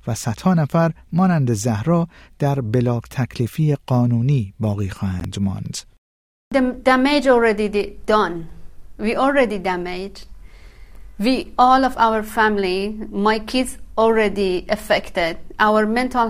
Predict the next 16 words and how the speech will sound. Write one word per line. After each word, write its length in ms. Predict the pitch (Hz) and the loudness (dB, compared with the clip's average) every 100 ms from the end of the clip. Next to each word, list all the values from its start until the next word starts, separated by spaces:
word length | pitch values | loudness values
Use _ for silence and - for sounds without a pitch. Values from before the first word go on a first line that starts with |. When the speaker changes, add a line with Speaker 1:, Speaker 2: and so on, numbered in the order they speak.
| 214 | 0
Speaker 2:
health 200 | 202 208 208 | 0 0 -2
already 360 | 196 180 190 - | -2 -2 -4 -8
affected. 600 | - - 185 - - - 214 214 - - - - - - | -8 -6 -6 -6 -8 -8 -8 -12 -12 -12 -10 -12 -14 -4
We 60 | 269 285 | 0 2
are 80 | 277 | 2
not 80 | 269 233 208 | 2 0 0
normal 200 | 202 196 220 | -2 -4 -6
people, 240 | 220 175 - 185 | -8 -8 -6 -6
unfortunately. 800 | - 185 185 190 185 - 208 226 226 - - - - - - - - - 202 220 | -6 -8 -8 -10 -10 -12 -12 -12 -12 -14 -14 -14 -14 -16 -14 -16 -16 -12 -6 -2
We 100 | 254 262 226 202 | 0 2 2 4
are 180 | 190 196 214 - - - - - - - - 262 | 2 -2 -8 -12 -14 -14 -14 -18 -20 -10 -2 2
people 480 | 262 262 240 190 180 190 196 - - 226 - | 2 0 -4 -2 -4 -6 -8 -10 -10 -8 -2
who 140 | 254 254 | 0 0
survive. 1120 | 240 - 247 233 220 240 294 294 185 170 160 175 - | -4 -2 2 2 2 2 6 6 6 2 -4 -4 -2
I 0 | 196 - | -2 0
can 160 | 208 | 0